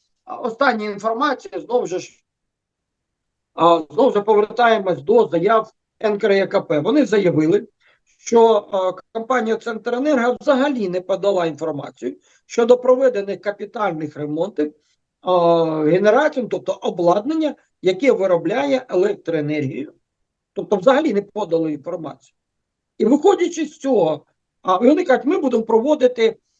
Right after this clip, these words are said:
а, додаткову перевірку, а, Центренерго. І виходячи з цього, давайте просто, а, от уявимо ситуацію. Якщо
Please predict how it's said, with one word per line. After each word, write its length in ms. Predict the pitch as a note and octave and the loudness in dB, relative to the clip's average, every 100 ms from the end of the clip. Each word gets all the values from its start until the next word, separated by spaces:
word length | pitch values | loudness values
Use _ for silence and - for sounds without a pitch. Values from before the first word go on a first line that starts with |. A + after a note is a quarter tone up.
| _ _ | _ _
а, 680 | G3 F#3+ F#3+ F#3 F#3 F3+ F3 | -2 0 2 2 2 2 2
додаткову 640 | F3 A3+ A3+ - C#4+ C4 | 2 4 2 2 -2 -2
перевірку, 840 | B3 B3 C#4 C4+ A#3+ E3+ - C#3 - _ _ - | 4 2 4 0 0 -2 -8 -16 -18 _ _ -10
а, 300 | D#3+ D#3 D#3+ | -6 -4 -4
Центренерго. 800 | A#3+ A3+ A3+ A#3 A3 E3 C3 B2+ _ _ - | -6 -4 -4 -2 -2 -2 -6 -12 _ _ -10
І 80 | G3+ | -4
виходячи 600 | A3 B3+ E4 D#4 D4+ C#4 | -2 0 2 2 0 -2
з 120 | - | -4
цього, 440 | C#4+ B3 D3 C3+ - _ _ _ _ | 0 2 2 0 -10 _ _ _ _
давайте 360 | E3+ B3 A3+ G#3 | 2 4 0 -2
просто, 540 | A#3 A#3+ - F#3 C#3 _ _ _ _ | 0 0 0 -6 -6 _ _ _ _
а, 140 | F3 F3 E3+ D#3+ D#3 D3+ D#3+ E3 - - - - - | 0 4 4 2 2 0 -2 -6 -10 -14 -16 -16 -12
от 120 | E3+ - D3+ | -12 -14 -10
уявимо 680 | A#3+ G#3+ A3 A#3+ G3 F#3+ F#3+ | -2 4 6 6 2 -4 -6
ситуацію. 600 | G#3 G3+ A3 G3 - D3 _ _ _ | -10 -6 -4 -4 -6 -18 _ _ _
Якщо 720 | - G3 A#3+ - - D#4 - | -4 0 0 0 2 4 2